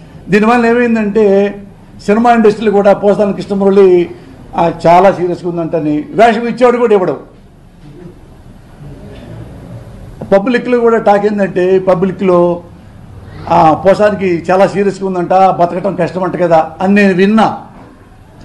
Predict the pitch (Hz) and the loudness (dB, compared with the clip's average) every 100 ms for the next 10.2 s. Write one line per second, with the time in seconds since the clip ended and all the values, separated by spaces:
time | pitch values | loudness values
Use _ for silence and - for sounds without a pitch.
0 | - - - - - 180 185 202 220 220 | -20 -20 -20 -16 -2 0 2 2 4 4
1 | 214 208 180 165 139 - - - - _ | 4 2 0 -2 -4 -8 -18 -20 -20 _
2 | _ - - - - - - - 160 190 | _ -20 -20 -20 -20 -20 -20 -4 2 4
3 | 214 214 190 190 185 175 180 202 208 208 | 4 4 2 2 2 2 2 2 0 2
4 | 202 190 180 185 196 180 214 214 185 180 | 2 2 2 2 2 0 0 0 0 0
5 | 180 175 165 175 170 170 151 151 147 110 | -2 -2 -2 -2 -2 -2 -4 -6 -6 -8
6 | 107 - - - - - - - - - | -14 -20 -20 -20 -20 -20 -20 -20 -20 -20
7 | - - - 175 208 214 196 208 220 196 | -20 -20 0 2 4 2 4 4 2 0
8 | 247 233 226 226 220 247 233 196 185 196 | -4 -2 -2 -4 -4 -4 -4 -4 -4 0
9 | 202 185 202 240 220 208 202 190 202 233 | 2 2 2 0 -2 0 0 0 -2 -4
10 | 156 | -6